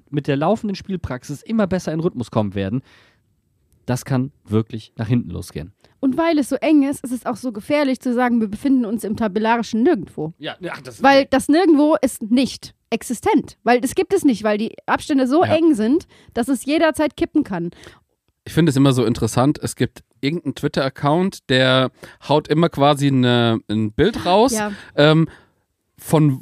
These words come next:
Speaker 3: wo bis wo sich die Tabelle verändern kann. Also quasi, was ist der beste Platz, den ein Team erreichen kann und was ist der schlechteste Platz. Und ich guck da jedes Mal drauf und denk mir so, das ist doch nicht möglich. Innerhalb von einem Spiel kannst du entweder, so wie wir jetzt gesagt haben, du rutschst irgendwie auf Platz dreizehn oder vierzehn ab.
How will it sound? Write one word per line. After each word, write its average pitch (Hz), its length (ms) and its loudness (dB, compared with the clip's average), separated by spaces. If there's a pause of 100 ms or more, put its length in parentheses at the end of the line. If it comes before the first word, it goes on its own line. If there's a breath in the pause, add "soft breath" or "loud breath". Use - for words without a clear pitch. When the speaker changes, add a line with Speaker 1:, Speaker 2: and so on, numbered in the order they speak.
(140)
Speaker 3:
wo 196 300 6
bis 185 320 0
wo 180 220 6
sich 175 140 2
die 156 80 -6
Tabelle 147 380 2
verändern 160 420 2
kann. 123 180 0
Also 127 180 2
quasi, 143 420 0 (160 loud breath)
was 165 140 0
ist 180 140 -2
der 139 80 4
beste 196 280 0
Platz, 208 260 0
den 185 140 2
ein - 40 -2
Team 196 160 0
erreichen 180 400 0
kann 208 200 0
und 139 140 0
was 151 140 0
ist - 80 -8
der 135 80 2
schlechteste 135 480 0
Platz. 113 320 0 (460 loud breath)
Und 165 120 6
ich 165 100 2
guck 180 140 0
da 185 80 4
jedes 170 220 4
Mal 165 100 6
drauf 160 220 2
und 165 60 4
denk 175 100 4
mir 160 100 6
so, 151 80 2
das 147 180 -2
ist - 240 -4
doch 208 140 -2
nicht 135 260 -2
möglich. 139 460 2 (240 loud breath)
Innerhalb 175 320 2
von 147 220 0
einem 190 180 2
Spiel 151 360 0 (180 loud breath)
kannst 190 240 0
du - 40 0
entweder, 151 320 2
so 151 140 2
wie 151 140 0
wir 160 80 2
jetzt 151 180 0
gesagt 139 340 0
haben, 104 140 -2 (220 loud breath)
du 156 80 2
rutschst 190 320 0
irgendwie 165 320 4
auf - 180 0
Platz - 320 -2
dreizehn 143 420 2
oder 127 140 2
vierzehn 175 400 2
ab. 110 220 0